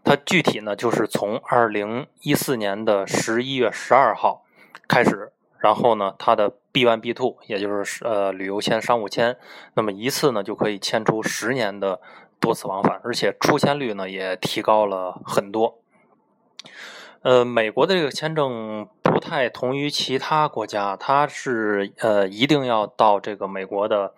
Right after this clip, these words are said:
签证中心去面签的。呃，提前呢，呃，需要在线填这个D S幺六零表格，呃，然后呢，要，就是在这个，呃，面签之前呢，它其实是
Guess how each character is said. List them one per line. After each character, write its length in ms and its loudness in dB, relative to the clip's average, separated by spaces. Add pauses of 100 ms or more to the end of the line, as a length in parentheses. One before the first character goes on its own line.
(360)
签 160 2
证 100 0
中 100 -2
心 280 -6
去 440 -4 (220)
面 180 2
签 240 -4
的。 140 -4 (380)
呃， 220 2
提 220 -6
前 260 0
呢， 180 2 (180)
呃， 280 0
需 180 -4
要 120 10
在 160 2
线 240 -2
填 280 -4
这 120 0
个 80 -6
D 100 -6
S 220 -2
幺 80 2
六 120 -6
零 140 -12
表 160 -2
格， 300 -4 (340)
呃， 600 -2
然 160 0
后 160 2
呢， 160 -6
要， 360 2 (320)
就 140 -8
是 160 -4
在 260 0
这 160 -6
个， 320 -6 (460)
呃， 240 -2
面 240 -2
签 260 -4
之 140 -4
前 260 -6
呢， 160 -2
它 80 -8
其 220 -6
实 180 -2
是 320 -4